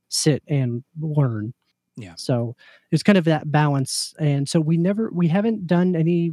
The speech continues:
Speaker 1: uh, prescription medication, s-, uh, we, so, and that's worked so far for us. Um, we, the last year, we've started, we've introduced a, uh, it's a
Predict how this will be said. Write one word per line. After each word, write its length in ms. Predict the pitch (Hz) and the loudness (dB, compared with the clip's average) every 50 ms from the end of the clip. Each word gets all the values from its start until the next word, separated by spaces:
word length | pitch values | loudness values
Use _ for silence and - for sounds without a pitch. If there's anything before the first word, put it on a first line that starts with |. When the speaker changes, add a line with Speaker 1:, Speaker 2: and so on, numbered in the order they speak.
| 160 165 - _ _ | -6 -10 -16 _ _
Speaker 1:
uh, 300 | - 147 135 135 131 127 143 - _ _ | -2 0 0 0 0 -2 -4 -8 _ _
prescription 420 | - 143 - - 170 160 - - 165 | -8 -4 2 2 2 4 4 2 2
medication, 800 | 156 156 151 - - 151 143 135 - - 151 143 135 135 135 - _ _ - - - - _ _ _ _ _ | 4 2 2 0 2 2 2 2 2 2 2 2 2 2 -2 -4 _ _ -20 -20 -20 -20 _ _ _ _ _
s-, 100 | - - - | -16 -6 -2
uh, 340 | 147 139 135 127 127 123 120 131 - _ _ _ | -2 0 0 0 -2 -2 -4 -6 -10 _ _ _
we, 520 | - 190 175 160 143 147 151 151 147 151 156 | -10 -8 -4 -2 0 0 2 2 2 0 -2
so, 180 | - - 180 | 0 2 2
and 220 | - 156 151 143 151 | 2 4 2 2 2
that's 180 | 156 - - | 0 0 0
worked 180 | 170 170 - - | 0 0 0 0
so 140 | - 175 156 | 0 0 0
far 280 | - - 147 139 139 | 2 2 2 2 2
for 260 | 127 - - - - | 0 -2 -4 -2 2
us. 540 | 135 135 123 117 113 117 - - - - - _ _ _ _ _ _ _ _ - | 2 2 2 2 0 -2 -4 -6 -10 -10 -14 _ _ _ _ _ _ _ _ -4
Um, 400 | 135 127 127 123 123 127 123 - 143 | -2 0 0 0 0 0 -2 -4 -4
we, 440 | 147 147 156 151 135 135 170 - - - | 0 2 2 2 2 2 0 -2 -2 -6
the 240 | 151 139 139 151 147 | -6 0 2 4 4
last 480 | 147 143 156 165 180 165 - - - | 4 4 4 4 4 2 0 -2 0
year, 420 | 175 160 156 151 147 147 143 143 139 - _ _ _ _ _ 170 | 2 4 4 4 4 2 2 0 -2 -6 _ _ _ _ _ 0
we've 240 | 151 151 151 139 - | 2 2 2 0 -2
started, 600 | - - - - 156 156 151 151 156 151 139 - | -6 -4 0 2 2 2 2 0 -2 -2 0 0
we've 120 | 170 147 151 | 0 2 2
introduced 460 | 165 165 151 143 156 151 151 - - - 151 | 2 0 2 2 0 0 0 -2 -6 -4 -2
a, 380 | 143 143 143 139 139 139 135 - _ _ _ _ _ _ _ - - _ _ _ _ - | 0 0 0 0 -2 -2 -4 -8 _ _ _ _ _ _ _ -20 -20 _ _ _ _ -10
uh, 280 | 160 143 131 127 127 123 - | -8 -6 -4 -4 -4 -4 -4
it's 160 | 147 147 - | -4 -2 0
a 240 | 165 151 143 135 | 0 2 2 0